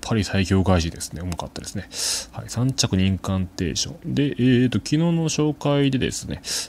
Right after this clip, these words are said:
えー、その土曜日がね、時計かかる両馬場やっていうのをちょっと紹介し忘れてたんですけど、えー、それも含めた上でね、インカンテーション、まあ、武蔵野ステークスも勝ったってのもありますけど、一応、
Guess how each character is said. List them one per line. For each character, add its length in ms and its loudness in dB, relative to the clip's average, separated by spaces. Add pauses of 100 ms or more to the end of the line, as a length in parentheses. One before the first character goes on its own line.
え 100 -2
ー、 40 2
そ 120 0
の 60 4
土 100 6
曜 80 6
日 100 8
が 100 6
ね、 100 2
時 160 -6
計 80 -2
か 120 -4
か 120 2
る 220 2
両 140 2
馬 120 2
場 100 4
や 60 6
っ 20 2
て 100 -4
い 20 0
う 20 0
の 20 0
を 40 -2
ち 40 -4
ょ 20 -4
っ 20 -8
と 60 -2
紹 200 0
介 140 0
し 100 -2
忘 160 2
れ 60 2
て 80 0
た 100 2
ん 40 0
で 60 0
す 100 -8
け 80 -4
ど、 160 -4
え 240 0
ー、 40 -2
そ 120 -6
れ 100 0
も 100 2
含 220 -4
め 80 2
た 80 0
上 100 4
で 80 2
ね、 200 0
イ 100 -2
ン 100 -2
カ 160 -2
ン 100 -2
テ 160 0
ー 20 2
シ 100 0
ョ 40 0
ン、 40 -2
ま 60 -2
あ、 40 -2
武 40 -2
蔵 200 0
野 60 0
ス 100 -10
テ 160 2
ー 40 -2
ク 80 -10
ス 100 -2 (540)
も 100 -2
勝 140 -4
っ 40 -20
た 100 0
っ 20 -2
て 80 -14
の 60 0
も 60 2
あ 20 2
り 60 0
ま 60 0
す 100 -10
け 80 -4
ど、 100 -4
一 360 -2
応、 220 0